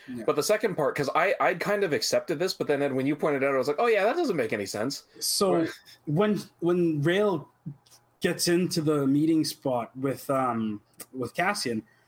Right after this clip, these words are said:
Speaker 1: we see him walk through, and he closes the door, and then he walks right up, and, well, not right up, but he walks towards him, and they start talking. And he's, as they're talking, like,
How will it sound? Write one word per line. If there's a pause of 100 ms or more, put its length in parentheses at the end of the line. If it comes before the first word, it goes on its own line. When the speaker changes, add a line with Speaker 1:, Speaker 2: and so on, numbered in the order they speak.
(320)
Speaker 1:
we
see
him
walk
through,
and
he
closes
the
door,
and
then
he
walks
right
up,
and,
well,
not
right
up,
but
he
walks
towards
him,
and
they
start
talking. (840)
And
he's, (320)
as
they're
talking,
like,